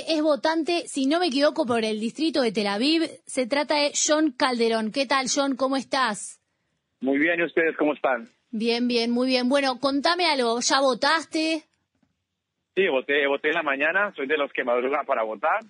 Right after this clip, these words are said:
Speaker 1: Muy
Speaker 2: Así
Speaker 1: bien.
Speaker 2: que ya, ya cumplí con el derecho a voto.
Speaker 1: ¿Son tus primeras elecciones?
Speaker 2: La verdad que sí, realmente voté, no había votado en el, en el pasado, pero hoy sí,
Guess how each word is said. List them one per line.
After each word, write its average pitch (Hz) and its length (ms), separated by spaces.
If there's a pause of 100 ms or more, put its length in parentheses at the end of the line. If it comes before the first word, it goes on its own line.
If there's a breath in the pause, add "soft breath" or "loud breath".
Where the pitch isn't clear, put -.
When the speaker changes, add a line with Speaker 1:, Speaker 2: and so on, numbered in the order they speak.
(440)
Speaker 1:
Muy 202 180
Speaker 2:
Así 196 100
Speaker 1:
bien. 185 120
Speaker 2:
que 160 120
ya, 131 460
ya 139 180
cumplí 143 300
con 143 180
el 123 80
derecho 127 320
a 135 60
voto. 139 260 (1000 soft breath)
Speaker 1:
¿Son 269 500
tus 240 120
primeras 254 380
elecciones? 269 880 (1080)
Speaker 2:
La 135 80
verdad 165 320
que 220 480
sí, 208 160 (420)
realmente 175 480
voté, 160 960
no 143 80
había 170 100
votado 156 380
en 151 100
el, 127 300
en 117 240
el 113 160
pasado, 202 420
pero 127 240
hoy 113 400
sí, 123 160